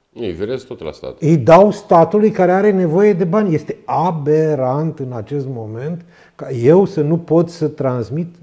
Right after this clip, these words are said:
Speaker 2: digital de acolo. Nu știu, eh, ar trebui făcut, eh, a-, chiar cu o doză de risc,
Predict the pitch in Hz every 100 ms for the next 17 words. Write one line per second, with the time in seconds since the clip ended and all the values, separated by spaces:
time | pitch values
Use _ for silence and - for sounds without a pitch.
0 | _ _ - 131 113 110 156 165 165 165
1 | 165 - - - _ _ 180 190 170 -
2 | 147 143 147 - _ _ 151 120 156 156
3 | - 202 - 226 233 185 123 123 120 139
4 | _ _ _ _ 135 120 127 - 160 170
5 | 165 175 160 113 160 170 175 151 185 220
6 | 220 - -